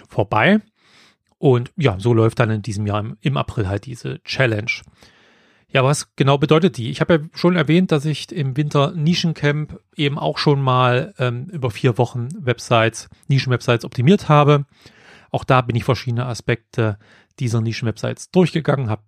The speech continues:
Tipps gegeben für die fünf Teilnehmer und habe auch meine eigene Nischenwebsite optimiert und darüber berichtet, was ich da gemacht habe. Auch damals lief es, wie gesagt, über vier Wochen. Und die vier Eckpfeiler sind im groben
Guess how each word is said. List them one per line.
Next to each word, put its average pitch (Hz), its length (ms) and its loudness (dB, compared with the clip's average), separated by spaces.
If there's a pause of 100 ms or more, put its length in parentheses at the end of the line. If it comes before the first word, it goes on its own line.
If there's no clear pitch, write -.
(100)
Tipps - 220 -2
gegeben 135 380 2
für 139 140 0
die 123 180 -2
fünf 131 260 -6
Teilnehmer 113 640 0 (440)
und 113 380 -2
habe 110 160 -2
auch 143 120 -4
meine 107 460 -2
eigene 156 400 2
Nischenwebsite 131 540 0
optimiert 117 420 -4
und 113 120 -4
darüber 110 260 -2
berichtet, 113 320 -4
was 107 140 -2
ich 104 60 -10
da 110 100 -4
gemacht 131 280 -4
habe. 147 400 4
Auch - 180 -14
damals 123 360 0
lief 123 140 -8
es, - 120 -16
wie 127 100 -8
gesagt, 120 300 -4
über 107 120 -8
vier 110 200 -2
Wochen. 196 300 2 (1600)
Und 160 160 2
die 156 60 0
vier 131 300 4
Eckpfeiler 135 420 2
sind 165 320 2
im 147 140 -2
groben 143 460 0